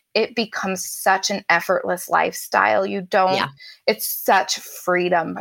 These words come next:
Speaker 1: from, from just the daily eating all of the time or trying to figure out what to eat. Like, I only
Speaker 2: Right.
Speaker 1: have to make that one meal every day. And it's, I so enjoy sitting down and figuring out what I want to make for dinner that night.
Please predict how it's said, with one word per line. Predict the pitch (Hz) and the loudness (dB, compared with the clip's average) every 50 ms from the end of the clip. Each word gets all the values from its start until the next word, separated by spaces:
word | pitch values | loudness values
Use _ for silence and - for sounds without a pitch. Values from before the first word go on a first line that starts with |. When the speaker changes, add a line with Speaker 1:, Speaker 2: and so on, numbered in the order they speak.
| - - | -12 -8
Speaker 1:
from, | - - 202 180 170 175 175 175 180 175 180 _ _ _ _ _ _ _ _ _ _ - | -2 2 2 4 4 2 0 -2 -4 -6 -8 _ _ _ _ _ _ _ _ _ _ -2
from | - 233 202 185 185 185 | 2 2 2 2 0 0
just | - 196 185 - - - | -2 -2 -2 -4 -4 -4
the | 190 180 190 - | -4 -2 0 0
daily | 196 175 165 165 170 170 170 175 - - - _ _ _ _ _ _ _ - | 0 2 2 0 0 -2 -2 -4 -6 -8 -10 _ _ _ _ _ _ _ -8
eating | - - 185 175 180 175 175 175 175 170 - | -4 -2 0 0 0 -2 -2 -4 -4 -4 0
all | - 165 165 165 170 | 2 2 4 2 2
of | 175 170 | 0 -2
the | - 180 | -4 -4
time | - - - 170 160 156 | -4 -2 0 0 0 2
or | - 180 | 0 0
trying | - - - 240 240 233 | 0 0 0 0 0 0
to | 196 | -2
figure | 170 - - - 214 214 190 185 185 170 | -4 -6 -4 -4 -2 -2 0 -2 0 0
out | 156 165 - - | 0 0 0 0
what | - 175 - - | -2 -4 -4 -4
to | - - - - | -6 -8 -6 -2
eat. | - 160 156 - - | -2 -2 0 0 0
Like, | - 190 190 196 | 0 2 2 4
I | - 202 247 | 4 4 4
only | 269 262 233 | 4 4 2
Speaker 2:
Right. | 220 190 190 | 0 0 0
Speaker 1:
have | 185 185 - - | -2 -2 -4 -4
to | 202 | -4
make | 190 185 180 - - | -4 -4 -4 -2 0
that | 185 160 147 - | 0 0 0 0
one | - 175 165 165 175 | 0 -2 -2 -2 -2
meal | 175 170 170 175 175 | -2 0 0 0 0
every | 180 - 180 - 190 - | 0 -2 -2 -4 -4 -4
day. | 196 - - - - 202 - - | -2 0 0 2 2 0 0 2
And | - 185 185 190 | 2 2 2 2
it's, | 185 - - - - - - - - - - - | -2 -4 -6 -10 -14 -14 -12 -12 -12 -8 -2 2
I | - 220 226 240 214 180 - - - _ _ | 4 4 4 4 2 0 -2 -6 -10 _ _
so | - - - - - 240 226 226 214 | -12 -10 -2 2 4 4 4 4 2
enjoy | 202 185 180 - 180 180 165 170 170 180 | 0 0 0 0 2 2 2 2 0 -4
sitting | 180 - 190 180 180 180 | -4 -4 -2 -2 -2 0
down | 180 170 170 | 0 -2 -2
and | 170 190 | -2 -6
figuring | - - - 190 170 170 170 175 | -6 -6 -4 -2 -2 -2 -2 0
out | 175 165 - - - | -2 -2 -2 -2 0
what | 90 175 165 - | 0 0 2 2
I | 165 175 | 2 0
want | 175 180 - - - | 0 -2 -4 -6 -6
to | - 185 | -10 -10
make | 175 175 175 - - - _ _ - - _ _ _ _ _ _ _ | -8 -6 -4 -4 -6 -8 _ _ -20 -20 _ _ _ _ _ _ _
for | - - 196 | -4 -2 -2
dinner | 175 170 160 156 160 | 0 -2 -4 -4 -4
that | - - - - | -4 -4 -6 -4
night. | - - - - - | -6 -6 -6 -8 -10